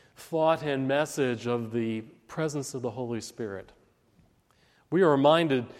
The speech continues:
in this day to ourselves that you no longer need to visit and then revisit and then revisit us,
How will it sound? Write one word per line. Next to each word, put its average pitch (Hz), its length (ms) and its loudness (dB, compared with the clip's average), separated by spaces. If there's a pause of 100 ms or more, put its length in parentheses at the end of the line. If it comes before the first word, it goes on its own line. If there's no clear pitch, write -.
(280)
in 160 220 2
this 139 260 4
day 127 500 -2 (480)
to 151 160 -4
ourselves 139 600 -2
that 127 260 -2 (580)
you 143 140 -6
no 143 160 2
longer 139 500 2
need 127 320 -2
to 123 240 -4
visit 131 460 -2
and 135 180 -6
then 131 220 -4
revisit 127 560 0
and 127 180 -4
then 139 180 0
revisit 139 640 2
us, 117 300 -6